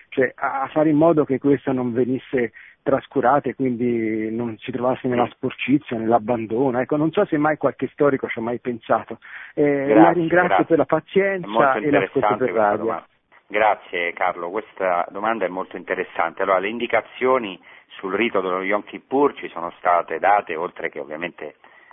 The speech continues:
Speaker 2: dal-, da alcuni storici come Giuseppe Flavio, soprattutto,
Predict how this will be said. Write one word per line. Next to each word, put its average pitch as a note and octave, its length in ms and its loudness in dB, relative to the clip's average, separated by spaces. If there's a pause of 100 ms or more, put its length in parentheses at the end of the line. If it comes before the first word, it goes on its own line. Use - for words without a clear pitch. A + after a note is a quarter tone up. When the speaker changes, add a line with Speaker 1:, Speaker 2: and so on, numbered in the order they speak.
(160)
Speaker 2:
dal-, D2+ 460 -2
da D2 140 -6
alcuni D2+ 400 -10
storici F#2 460 0
come E2+ 160 -12
Giuseppe C3+ 360 -2
Flavio, G2 380 2
soprattutto, A2+ 1120 -4